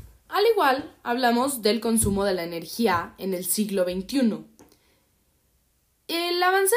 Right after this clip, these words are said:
de la ciencia no tiene un efecto positivo en la calidad de vida de las personas. En este nuevo siglo,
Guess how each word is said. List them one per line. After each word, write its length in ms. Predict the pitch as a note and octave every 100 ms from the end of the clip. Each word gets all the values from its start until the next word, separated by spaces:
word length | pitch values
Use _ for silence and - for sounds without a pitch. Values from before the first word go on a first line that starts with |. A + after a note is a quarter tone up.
| B4
de 60 |
la 120 | B3+
ciencia 720 | A3+ B3+ B3+ A3+ B3+ A3 B3+ -
no 300 | C4+ D4 D#4
tiene 380 | D#4 D4+ D4+ D4+
un 180 | D4+
efecto 400 | D4+ D#4 - D#4
positivo 560 | C#4 A3 G3+ G3+ A#3+ B3+
en 40 |
la 140 | B3 F#3+
calidad 320 | F#3+ F#3 G3+
de 120 | G#3+
vida 180 | G3+ G3
de 80 | F#3+
las 180 | F3+ -
personas. 720 | - G3 A3+ G#3 E3+ - - _ _ _ _ _ _ -
En 120 | C#4+
este 180 | F#4+ A4
nuevo 240 | G4+ F#4 F#4
siglo, 640 | - D4+ C4+ A3+ G#3 -